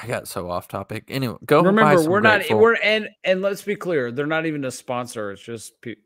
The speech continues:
Speaker 2: I'm not
Speaker 1: It's
Speaker 2: getting
Speaker 1: just, it's
Speaker 2: paid.
Speaker 1: a, it's a
Speaker 2: I just like 'em.
Speaker 1: partnership. Um,
Speaker 2: Is it?
Speaker 1: but yeah.
Speaker 2: Yeah, kind of in a way.
Speaker 1: Yeah, it's like an,
Speaker 2: It's
Speaker 1: a
Speaker 2: just people that I
Speaker 1: partnership.
Speaker 2: like. Yeah.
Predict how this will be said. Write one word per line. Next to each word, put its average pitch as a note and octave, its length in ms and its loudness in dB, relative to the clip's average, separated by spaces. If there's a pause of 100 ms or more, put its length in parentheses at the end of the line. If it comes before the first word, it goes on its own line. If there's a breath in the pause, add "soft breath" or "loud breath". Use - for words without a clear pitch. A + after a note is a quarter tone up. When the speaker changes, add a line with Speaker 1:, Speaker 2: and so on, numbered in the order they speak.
(140)
Speaker 2:
I'm F#2+ 220 -8
not A#2+ 180 -6
Speaker 1:
It's G#2+ 80 -16
Speaker 2:
getting F#3 180 0
Speaker 1:
just, - 120 -18
it's G#3+ 180 0
Speaker 2:
paid. A3+ 80 0
Speaker 1:
a, - 40 -14 (340)
it's - 160 -2
a - 160 -4
Speaker 2:
I A#2 100 -4
just B2 100 -4
like A2 400 -4
'em. - 120 -6
Speaker 1:
partnership. - 120 -10 (960)
Um, A#2+ 380 -6
Speaker 2:
Is F3+ 180 -8
it? A3+ 200 -8
Speaker 1:
but D3+ 100 -2
yeah. G#3 160 0
Speaker 2:
Yeah, G2 260 -10
kind F2+ 320 -14
of F#2 120 -20
in F2+ 80 -20
a F#2+ 40 -18
way. F2+ 300 -18
Speaker 1:
Yeah, G#3 200 -6
it's - 200 -14
like - 220 -8
an, G2 380 -8 (100)
Speaker 2:
It's - 160 -8
Speaker 1:
a - 20 -4
Speaker 2:
just - 140 -2
people F#3 220 -6
that A2 60 -6
I F#2+ 100 -4
Speaker 1:
partnership. E2+ 100 -14
Speaker 2:
like. D2+ 220 -18 (640)
Yeah. - 320 -20